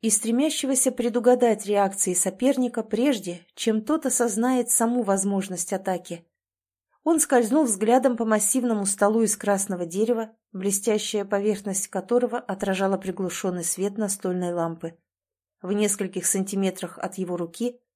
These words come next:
лежал небольшой флакон с прозрачной жидкостью, едва заметное орудие власти,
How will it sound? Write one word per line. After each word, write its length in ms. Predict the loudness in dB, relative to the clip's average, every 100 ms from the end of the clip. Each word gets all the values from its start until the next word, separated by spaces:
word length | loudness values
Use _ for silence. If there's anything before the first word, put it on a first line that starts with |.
| _
лежал 360 | 0 4 6 6
небольшой 500 | 4 2 0 -2 -4
флакон 500 | 2 0 2 -2 -2
с 80 | -4
прозрачной 640 | -2 -2 0 -2 -2 -6
жидкостью, 720 | -4 -6 -8 -10 -10 -10 -12 _ _ _ _
едва 300 | -6 0 2
заметное 580 | 2 0 0 -2 -2 -4
орудие 500 | -2 -2 0 2 0
власти, 580 | 2 0 0 -4 -8